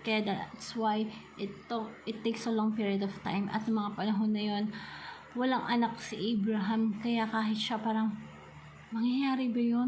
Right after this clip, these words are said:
Paano mangyayari yun? Wala akong anak." Pero yung Panginoong Diyos, once na nagbigay siya ng promise, tutuparin niya yun. And as a Christian's life, you have to walk by faith, not by sight. Ito po yung journey ng pagiging isang Christian.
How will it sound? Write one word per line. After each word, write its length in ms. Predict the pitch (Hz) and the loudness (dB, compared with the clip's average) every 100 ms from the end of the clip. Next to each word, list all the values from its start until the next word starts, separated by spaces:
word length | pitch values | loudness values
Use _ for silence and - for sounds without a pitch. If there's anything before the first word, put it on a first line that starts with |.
| 254 | 2
Paano 240 | 254 254 | 2 4
mangyayari 560 | 247 240 233 226 233 240 | 4 4 4 2 2 4
yun? 80 | |
Wala 320 | 240 226 214 214 | 4 2 0 0
akong 160 | 233 | 0
anak." 320 | 220 220 220 | 0 0 0
Pero 240 | - 220 214 | 0 2 4
yung 400 | 214 214 208 202 - | 4 4 2 -2 -4
Panginoong 400 | 214 214 208 208 | 0 0 2 0
Diyos, 240 | 202 220 214 - - - - 233 | 2 0 -2 -6 -12 -12 -6 0
once 320 | 240 247 254 | 2 2 2
na 160 | 247 | 2
nagbigay 320 | 214 208 214 226 | 2 2 2 2
siya 160 | 226 220 | 2 2
ng 80 | 214 | 2
promise, 480 | 214 202 214 214 - | 2 2 2 -2 -4
tutuparin 640 | 220 214 196 202 202 196 | -6 -6 -4 0 2 2
niya 240 | 190 180 | 2 0
yun. 40 | 190 196 - - - - - | 0 -2 -8 -10 -10 -4 2
And 160 | 254 254 214 - - | 4 2 0 -6 -6
as 160 | 247 240 | -2 0
a 80 | 269 | 0
Christian's 640 | - 262 - 262 247 233 | 2 2 2 2 2 2
life, 320 | 233 214 214 220 | 2 4 2 0
you 320 | 220 233 247 240 | 0 2 4 2
have 400 | - 262 269 - | 2 2 2 -2
to 160 | 262 233 | -2 0
walk 400 | 185 180 - - | 2 2 2 0
by 320 | 202 202 185 | 0 2 0
faith, 400 | 196 208 196 208 | -2 -2 -2 0
not 240 | 185 185 - | 0 -2 0
by 160 | 185 185 | 0 0
sight. 400 | - - - - - - - - - | -2 -4 -2 -4 -8 -10 -10 -10 -8
Ito 160 | 240 269 | -4 0
po 80 | 302 | 2
yung 160 | 294 | 4
journey 480 | 247 220 220 214 214 | 4 4 4 4 2
ng 240 | 214 208 214 | 0 0 0
pagiging 400 | 208 202 202 202 | 0 0 0 -2
isang 320 | 214 214 202 202 | -2 0 0 0
Christian. 800 | 196 - - 190 185 208 202 | -2 -2 -4 -2 0 0 -2